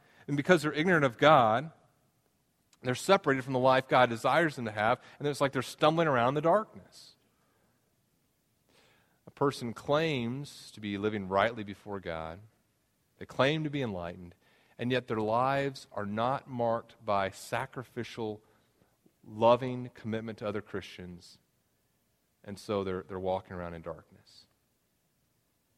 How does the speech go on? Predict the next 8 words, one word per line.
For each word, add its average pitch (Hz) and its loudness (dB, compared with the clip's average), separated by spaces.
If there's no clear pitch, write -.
They're 104 -8
walking 107 -4
around 101 -4
in 92 -8
darkness, 87 -12
unable 101 -4
to 95 -18
do 92 -10